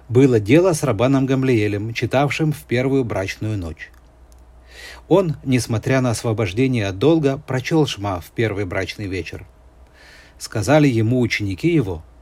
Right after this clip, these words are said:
то есть ученики Рабана Гамлиэля: "Не ты ли учил нас, наставник наш, что жених освобожден от чтения Шма в первую ночь? Почему же ты сам не ведешь себя согласно твоему же наставлению?"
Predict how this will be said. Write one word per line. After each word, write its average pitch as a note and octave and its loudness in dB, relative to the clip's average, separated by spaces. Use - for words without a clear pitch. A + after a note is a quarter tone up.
то B2 -2
есть A2 -4
ученики G#2+ -2
Рабана G#2 -2
Гамлиэля: G#2 -2
"Не A#2 2
ты C#3 4
ли G3+ 2
учил F3+ 2
нас, D#3 0
наставник D3+ 0
наш, D3+ -2
что - 0
жених A#2 0
освобожден B2+ -2
от A2+ -6
чтения B2 -2
Шма A#2+ -2
в - -16
первую C3 -2
ночь? D3+ -4
Почему D3 2
же F#3+ -4
ты F3 0
сам G#3+ 0
не F#3+ 0
ведешь A#2+ 0
себя G#2 -6
согласно A2 -4
твоему A2+ -2
же G#2+ -4
наставлению?" A2+ -2